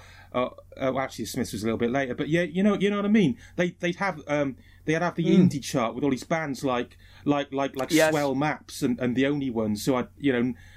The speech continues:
Speaker 1: um, and Magazine, and you, and you could only kind of vaguely imagine what these bands sounded like, but it was just your first glimpse into that world, and it was just a brilliant,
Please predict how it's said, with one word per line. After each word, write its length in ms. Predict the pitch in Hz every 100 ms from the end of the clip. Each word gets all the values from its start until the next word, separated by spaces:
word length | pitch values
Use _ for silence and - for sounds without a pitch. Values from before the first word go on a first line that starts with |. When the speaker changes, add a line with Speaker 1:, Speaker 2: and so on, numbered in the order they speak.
| -
Speaker 1:
um, 240 | 123 135 135
and 120 | 131
Magazine, 540 | 147 135 123 151 143
and 80 | 123
you, 120 | 143 147
and 160 | 151 151
you 100 | 165
could 100 | 175
only 160 | 196 185
kind 200 | 185 165
of 80 | - - - -
vaguely 300 | 160 156 147
imagine 420 | 143 160 160 135
what 120 | 123
these 120 | 123
bands 300 | - 139 123
sounded 380 | - 151 151 135
like, 260 | 113 104 101
but 180 | 139 139
it 80 | 143
was 120 | 143
just 340 | - 180 - - - -
your 100 | 143
first 340 | - 147 -
glimpse 320 | 143 165 147 131
into 180 | 113 135
that 180 | 120
world, 300 | 123 147 120 143
and 100 | 151
it 60 |
was 140 | 151 -
just 200 | 151 160
a 60 |
brilliant, 720 | - 156 170 165 147 143 135